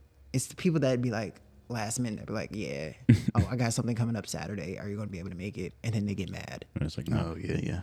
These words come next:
Speaker 2: I'm gone."
Speaker 1: Or the people that, you know, as life went on and they got mad at you because you
Speaker 2: Right.
Speaker 1: bec-, you're, the things in your life have
Speaker 2: You, you,
Speaker 1: changed.
Speaker 2: you, you evolved.
Speaker 1: Yeah.
Speaker 2: Right,
Speaker 1: And
Speaker 2: exactly.
Speaker 1: then, like, they're like, "Well, we're not how we used to be." Well,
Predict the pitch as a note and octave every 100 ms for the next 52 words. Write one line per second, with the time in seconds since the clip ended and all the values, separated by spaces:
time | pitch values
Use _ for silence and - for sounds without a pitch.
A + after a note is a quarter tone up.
0 | - E2+ E2 - - - _ _ - C#3+
1 | C#3 C3+ C3 B2+ - D3+ D3 C#3 B2+ B2+
2 | A#2 - - - _ _ _ _ C#3+ C3
3 | B2 B2 A#2+ - - C3 B2+ B2+ G#2+ A2+
4 | A#2+ C3 C3+ B2+ G2 A#2 B2+ C3+ C#3 A#2
5 | - - A#2+ A#2+ B2 A#2+ B2 G#2+ A#2 A#2
6 | A#2+ A#2+ - B2+ A2+ A2 A#2+ - A2 A2
7 | A2+ G#2 G2 - C#3+ E3 D3 B2 B2+ -
8 | C#3+ D3 B2+ - - - C#3 D3+ C#3+ C3
9 | B2+ B2+ A2 G#2 F#2+ G2 E2+ F#2+ E2+ F2
10 | F2 - F2+ F2 D#2 D#2+ C#2+ - - D#3
11 | C3 D2 C3 - D3 C#3 C3+ C3+ C3 B2+
12 | B2 B2 A2+ C3 B2 B2+ B2 A#2 B2 B2
13 | A#2 A#2+ C3+ C3 A#2+ - B2 A#2+ A#2+ B2+
14 | C3+ - A#2+ A#2+ A#2 A#2 A2+